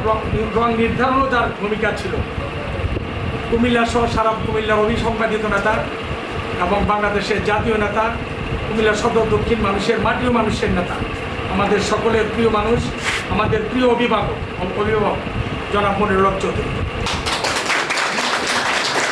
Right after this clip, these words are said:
ওনার নেতৃত্বে উনি যেভাবে কাজটা শুরু করেছিলেন, কুমিল্লা সদর দক্ষিণ মানুষের একটা আলাদা আইডেন্টিটি দেওয়ার জন্য, আইডেন্টিটি দেওয়ার জন্য যাত্রা শুরু করেছিলেন, কিন্তু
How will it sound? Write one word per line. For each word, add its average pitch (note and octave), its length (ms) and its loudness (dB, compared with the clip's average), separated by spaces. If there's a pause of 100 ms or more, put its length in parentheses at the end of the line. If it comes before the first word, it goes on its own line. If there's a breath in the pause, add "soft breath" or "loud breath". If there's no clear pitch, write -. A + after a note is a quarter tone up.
(580)
ওনার B3 200 0
নেতৃত্বে C4+ 560 -2 (560)
উনি A#3 120 -2
যেভাবে B3 320 2
কাজটা A#3+ 360 -2
শুরু C4 200 -4 (120)
করেছিলেন, C4+ 400 -2 (680)
কুমিল্লা A#3+ 260 2
সদর A#3+ 360 2
দক্ষিণ A#3+ 360 0
মানুষের A3+ 420 2
একটা A3 200 0
আলাদা A3 340 2
আইডেন্টিটি A#3 400 2
দেওয়ার G#3 320 2
জন্য, F#3+ 160 -4 (100)
আইডেন্টিটি A3 520 0 (380)
দেওয়ার A3 280 4
জন্য F#3+ 160 -2 (560)
যাত্রা A3 320 2
শুরু A#3 300 2
করেছিলেন, A#3+ 420 4 (480)
কিন্তু G#3+ 240 2